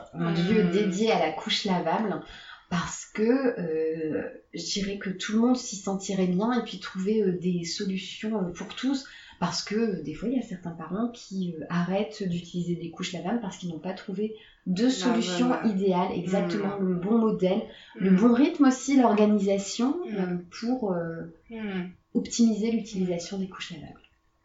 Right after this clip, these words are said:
Speaker 2: Et moi, je, je tiens à dire, en fait, quand, euh, je fais de la pub, là, c'est, <laughs> bon, voilà.
Speaker 1: Ça arrive.
Speaker 2: <laughs> Ouais, mais, euh, moi, je suis allée vous voir, tu dois plus te souvenir de, de moi, parce que ça fait très longtemps, mais quand mon fils est né, euh, on se posait la question des couches lavables.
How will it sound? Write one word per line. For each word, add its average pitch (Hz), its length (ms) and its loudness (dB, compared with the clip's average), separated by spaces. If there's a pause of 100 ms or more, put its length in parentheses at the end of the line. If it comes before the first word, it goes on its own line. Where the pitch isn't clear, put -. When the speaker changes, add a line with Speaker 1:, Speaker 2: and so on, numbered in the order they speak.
(580)
Speaker 2:
Et 196 100 2
moi, 214 180 4
je, 190 240 6
je 180 120 4
tiens 269 260 0
à 214 100 4
dire, 180 260 -4
en 180 60 -4
fait, 180 220 -6
quand, 160 280 -12
euh, 135 260 -12 (380)
je - 100 -6
fais 185 100 -2
de 165 60 0
la 160 100 6
pub, 196 260 -6
là, 156 120 -2
c'est, 156 220 2
<laughs> 294 500 4
bon, 180 280 0
voilà. 160 360 6
Speaker 1:
Ça 208 240 12
arrive. 175 180 8
Speaker 2:
<laughs> - 320 4 (160)
Ouais, 269 440 12
mais, 233 180 12 (100)
euh, 190 480 10
moi, 240 140 6
je - 60 2
suis - 120 6
allée 226 200 10
vous 220 200 4
voir, 156 280 4
tu - 100 -14
dois 151 160 -2
plus - 80 -14
te - 60 -20
souvenir 156 440 -4
de, 156 380 -6
de 180 80 4
moi, 196 240 4
parce 175 140 -2
que 180 60 -4
ça 170 120 -2
fait 160 120 0
très 220 460 6
longtemps, 226 380 -2
mais 196 220 0 (340)
quand 180 140 0
mon 175 140 2
fils 359 300 -4
est 220 60 0
né, 190 420 0
euh, 151 300 -6
on 160 80 -2
se - 80 -14
posait 190 260 -2
la 196 100 2
question 175 360 -6
des 175 140 -4
couches - 180 -12
lavables. 175 320 -12